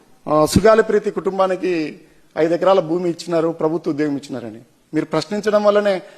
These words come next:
మీకు మంచి జరిగేటట్టుంటే, ప్రజలకు మంచి జరిగేటట్టుంటే, మీరు ప్రతిపక్షంలోనే ఉండి ప్రశ్నించాలా?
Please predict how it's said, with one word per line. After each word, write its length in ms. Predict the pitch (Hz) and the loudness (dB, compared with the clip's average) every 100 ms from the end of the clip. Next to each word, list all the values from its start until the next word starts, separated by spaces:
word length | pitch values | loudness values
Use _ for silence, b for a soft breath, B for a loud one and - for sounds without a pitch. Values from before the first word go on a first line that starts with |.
| B B _ | B B _
మీకు 160 | 175 175 | -6 -2
మంచి 280 | 175 175 185 | -2 -2 -2
జరిగేటట్టుంటే, 580 | 185 185 185 175 165 | -2 -2 -4 -6 -6
ప్రజలకు 380 | 202 175 180 175 | -4 -4 -4 -6
మంచి 180 | 175 170 | -8 -4
జరిగేటట్టుంటే, 680 | 175 170 160 160 156 208 277 b b - | -4 -2 -6 -8 -6 -6 -6 b b -8
మీరు 120 | 160 | -6
ప్రతిపక్షంలోనే 840 | - 156 196 196 190 214 202 202 208 | -2 0 2 0 0 -2 0 2 4
ఉండి 220 | 196 190 | 2 2
ప్రశ్నించాలా? 840 | 175 - 196 175 175 160 160 151 | -2 -2 -6 -6 0 2 4 2